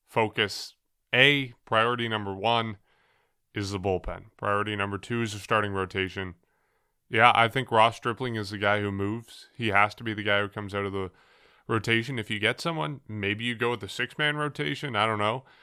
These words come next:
Um, but moving Stripling to the bullpen would be one of those moves that helps the bullpen indirectly. So I'm fine with that, but you gotta get someone.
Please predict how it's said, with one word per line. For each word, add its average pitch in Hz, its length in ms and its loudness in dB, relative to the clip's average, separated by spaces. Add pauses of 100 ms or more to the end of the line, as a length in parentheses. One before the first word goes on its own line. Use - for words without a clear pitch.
(320)
Um, 98 580 4 (880)
but 123 160 6
moving 147 380 2
Stripling 143 480 -4
to 131 80 -8
the 123 80 -10
bullpen 113 640 -2
would 110 160 -2
be 113 80 0
one 113 200 2
of 117 60 2
those 110 260 0
moves 117 280 -4
that 98 140 0
helps 104 300 -2
the 107 80 -4
bullpen 104 440 -2
indirectly. 92 640 -6
So 101 420 0 (540)
I'm 113 180 2
fine 104 300 4
with 95 140 -8
that, 101 340 2
but 95 260 -2
you 127 140 -4
gotta 151 220 4
get 156 180 -2
someone. 180 340 -2